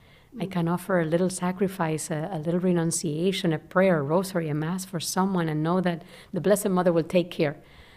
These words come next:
Speaker 1: that it will somehow have a good positive repercussion in the life of someone else. <clears throat> Also the freedom, the aspect of inner freedom, how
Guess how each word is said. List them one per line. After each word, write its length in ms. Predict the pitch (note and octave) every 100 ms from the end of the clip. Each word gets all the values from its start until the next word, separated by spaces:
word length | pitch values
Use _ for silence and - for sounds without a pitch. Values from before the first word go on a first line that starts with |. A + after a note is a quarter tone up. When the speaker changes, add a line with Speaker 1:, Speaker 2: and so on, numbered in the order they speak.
| - -
Speaker 1:
that 140 | E3
it 160 | D#3 F3+
will 220 | D#3 C3+ -
somehow 420 | - - F3 F3
have 340 | D3+ E3 D#3 - _ _
a 40 | - -
good 320 | G#3 F#3 F#3
positive 500 | D#3 D3 F3 D#3+ D3
repercussion 680 | D3+ D#3 D#3+ - D#3 - E3
in 140 | D#3+
the 60 | D#3+
life 240 | D#3+ D#3
of 80 | F3
someone 360 | - E3 E3+ E3
else. 280 | E3 G3 - - - - - _ -
<clears throat> 420 | - - - B3+ G3 F#3+ - - - _ _ _ _ - -
Also 260 | G#3 F#3 F#3
the 120 | F3
freedom, 580 | - F#3 D3+ G3 A3 - - - - _ -
the 160 | F3 E3
aspect 380 | D#3 - F#3+
of 140 | E3+ -
inner 240 | G3 D#3+
freedom, 580 | C#3+ - D#3 E3+ G#3 G3 - - _ -
how 400 | F3 E3 D#3+